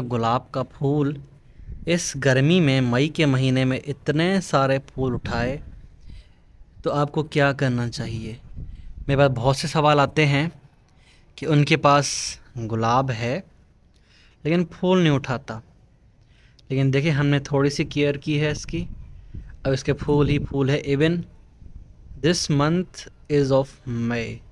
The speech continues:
तो अब आपको क्या करना है, मैं आपको बताता हूँ। बिल्कुल सिंपल सी ट्रिक्स हैं, जिसको अप्लाई करने के बाद आपका प्लांट इतने सारे गुलाब के फूल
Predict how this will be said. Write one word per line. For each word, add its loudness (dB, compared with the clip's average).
तो -16
अब 0
आपको 0
क्या 2
करना 4
है, 0
मैं 0
आपको -4
बताता -4
हूँ। -2
बिल्कुल -2
सिंपल -4
सी -4
ट्रिक्स -6
हैं, -2
जिसको -2
अप्लाई 2
करने 0
के -4
बाद -4
आपका -8
प्लांट -6
इतने 2
सारे 0
गुलाब -4
के -8
फूल -2